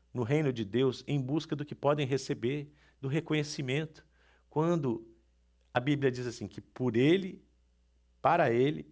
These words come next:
quer dizer, por, por meio dele, para ele, são todas as coisas. Tanto as, no céu, na terra, debaixo da terra, onde quer que for. A gente vai ser espiritual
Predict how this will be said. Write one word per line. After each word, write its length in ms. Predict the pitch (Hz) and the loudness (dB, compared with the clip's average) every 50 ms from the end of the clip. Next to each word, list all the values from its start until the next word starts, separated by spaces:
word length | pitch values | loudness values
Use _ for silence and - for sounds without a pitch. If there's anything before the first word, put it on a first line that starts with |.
| - - | -12 -8
quer 120 | - 104 | -6 -6
dizer, 140 | 82 78 - | -6 -6 -6
por, 260 | - - 139 127 - - - _ _ _ _ _ _ _ _ | -2 0 0 0 -2 -6 -16 _ _ _ _ _ _ _ _
por 140 | - 131 131 | -6 -4 0
meio 240 | 123 156 190 220 208 | 2 4 4 4 4
dele, 420 | 139 131 131 135 147 139 185 - _ _ | 4 4 2 2 0 -2 -10 -18 _ _
para 260 | - 165 180 180 160 127 | 0 2 4 4 4 4
ele, 400 | 131 139 143 160 156 139 - - _ _ _ _ | 4 4 2 0 -2 -8 -12 -16 _ _ _ _
são 380 | - - - - - 135 123 120 - _ _ _ _ | -18 -16 -10 -6 -6 -6 -6 -8 -12 _ _ _ _
todas 500 | - 143 135 139 135 135 - 95 92 - | 0 2 2 2 2 0 -4 -6 -6 -8
as 140 | - - - | -12 -14 -16
coisas. 640 | - - - - - - - - - - - - _ _ _ _ _ _ _ _ _ _ | -16 -16 -16 -18 -16 -18 -20 -20 -20 -20 -20 -20 _ _ _ _ _ _ _ _ _ _
Tanto 280 | - 170 190 208 202 - | 0 2 2 4 4 2
as, 120 | 156 151 | 0 0
no 400 | - 127 90 98 101 - 107 110 | -2 -8 -8 -10 -8 -4 -4 -4
céu, 500 | 101 - - - - 139 139 147 156 160 | -4 -6 -4 0 2 4 6 6 6 4
na 180 | 160 139 117 110 | 4 2 2 0
terra, 460 | 107 - - - 123 147 151 120 120 | 0 0 2 2 4 4 2 2 0
debaixo 460 | 110 101 110 98 104 123 127 117 110 | -2 -2 0 0 2 2 2 0 -2
da 140 | 110 107 101 | -2 -4 -4
terra, 420 | - - - 117 127 135 123 113 131 | -2 -2 -4 -2 -2 -2 -4 -4 -6
onde 200 | 151 165 147 147 | -6 -8 -8 -12
quer 340 | - _ _ - - 139 | -16 _ _ -8 -8 -8
que 120 | 143 - 147 | -8 -10 -14
for. 380 | - - - 123 127 127 - - _ _ _ _ - - - - - - - | -12 -6 -4 -2 -2 -4 -6 -14 _ _ _ _ -20 -20 -20 -20 -6 -2 2
A 80 | 143 | 4
gente 240 | 143 190 240 208 214 | 4 4 4 4 6
vai 100 | 220 202 | 4 6
ser 140 | 202 202 233 | 6 6 4
espiritual 760 | 233 208 - 185 175 160 - - 117 147 175 185 151 113 - | 2 2 2 2 2 2 2 4 6 6 6 6 6 4 0